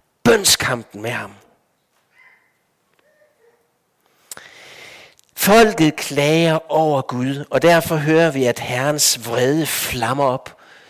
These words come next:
som en hellig og farlig ild. Hvordan reagerer Moses, folkets leder, på det her?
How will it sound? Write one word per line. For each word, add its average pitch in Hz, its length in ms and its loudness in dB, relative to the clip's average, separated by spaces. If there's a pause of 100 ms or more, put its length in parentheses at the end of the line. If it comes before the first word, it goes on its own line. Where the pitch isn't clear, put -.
(180)
som 120 280 -4
en 110 120 -8
hellig 143 680 -6
og - 120 -10
farlig 131 760 -10 (220)
ild. 127 220 -14 (2250)
Hvordan 147 460 -2 (840)
reagerer 123 580 -4 (760)
Moses, 123 760 -6 (340)
folkets 131 520 -4
leder, 110 220 -10
på 107 120 -18
det 104 120 -16
her? 101 220 -14